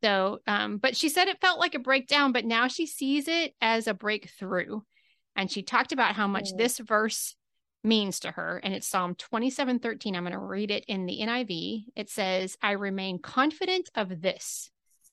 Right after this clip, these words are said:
Speaker 1: I will see the goodness of the Lord in the land of the living. I remain confident of this. I will see the goodness of the Lord in the land of the living." And our word for this
Speaker 2: Mm.
Speaker 1: episode is goodness. And so I wondered, Susie, would you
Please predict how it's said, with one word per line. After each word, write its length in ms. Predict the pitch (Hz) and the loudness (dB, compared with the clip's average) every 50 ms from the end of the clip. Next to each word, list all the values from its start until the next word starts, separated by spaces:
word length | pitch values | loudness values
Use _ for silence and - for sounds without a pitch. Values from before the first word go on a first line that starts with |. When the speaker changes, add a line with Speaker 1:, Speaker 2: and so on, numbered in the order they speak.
| _ _ _ _ _ | _ _ _ _ _
Speaker 1:
I 180 | 196 190 220 | 2 4 4
will 140 | 262 302 330 | 4 2 2
see 220 | 285 - - 277 269 | 0 0 0 0 2
the 140 | 233 220 | 2 0
goodness 440 | 190 - 202 208 208 233 240 240 - | 0 0 -2 0 0 0 -2 0 -2
of 120 | 262 247 240 | -4 -2 -2
the 100 | 254 240 | -2 -2
Lord 420 | 202 185 - - - - - - _ _ _ _ _ _ _ _ _ - | -2 -2 -2 -4 -4 -6 -8 -12 _ _ _ _ _ _ _ _ _ -4
in 120 | 196 190 | -2 0
the 100 | 180 175 | 0 0
land 360 | 170 170 165 156 160 170 170 | 0 0 0 0 0 -2 -2
of 100 | 185 180 | -4 -6
the 100 | - - | -6 -8
living. 380 | - - - - - - 208 202 _ _ _ _ _ _ _ _ _ - | -8 -8 -10 -10 -10 -10 -10 -12 _ _ _ _ _ _ _ _ _ -6
I 80 | - | -2
remain 380 | 196 185 185 185 180 180 180 175 | -2 0 0 0 0 0 -2 -2
confident 720 | - - - - - 330 311 277 - - 175 - - - - | -4 -8 -4 4 6 6 6 4 2 -4 -6 -6 -6 -10 -12
of 140 | 175 165 165 | -14 -10 -10
this. 280 | - - 190 - - - | -10 -10 -10 -12 -12 -12
I 80 | 202 185 | -10 -10
will 140 | 185 180 | -10 -10
see 180 | - - 208 202 | -10 -8 -8 -6
the 120 | 170 175 | -6 -6
goodness 320 | 170 202 202 226 254 247 - | -4 -2 -2 -2 -2 -4 -6
of 120 | 302 285 | -8 -6
the 80 | - 240 | -6 -6
Lord 260 | 196 - 175 185 180 | -6 -4 -6 -6 -4
in 100 | 202 196 | -4 -6
the 100 | 196 185 | -6 -4
land 260 | 170 160 165 165 165 | -6 -6 -6 -6 -6
of 80 | 185 175 | -6 -8
the 80 | 185 | -8
living." 280 | 180 175 180 180 175 180 | -10 -8 -8 -8 -8 -6
And 100 | 180 180 | -4 -4
our 120 | 170 175 | -4 -4
word 320 | 175 185 226 233 262 269 254 | -4 -4 -2 0 0 -2 -2
for 100 | - 269 | -4 -4
this 180 | 226 208 180 | -2 -2 -2
Speaker 2:
Mm. 60 | 180 196 | -4 -6
Speaker 1:
episode 460 | - - 190 - - 190 190 190 185 - | -6 -6 -10 -6 -4 -4 -4 -4 -4 -4
is 360 | 190 185 180 175 180 - - _ _ _ _ _ _ _ _ _ _ - 180 165 | -2 -2 -2 -2 -2 -6 -8 _ _ _ _ _ _ _ _ _ _ -16 -8 0
goodness. 480 | - 226 190 - - - - - - - | 2 2 2 2 -2 -6 -6 -6 -6 -2
And 140 | 214 202 | -2 -2
so 180 | - - 214 208 | 0 0 2 2
I 100 | 202 208 | 2 2
wondered, 360 | 196 220 226 220 214 220 208 | 2 0 0 0 0 -2 -4
Susie, 260 | - 254 247 240 285 | -2 -4 -2 -2 -2
would 220 | 285 254 247 220 240 | 0 0 -2 0 0
you 300 | 240 233 233 226 233 | -2 -2 -2 -2 -4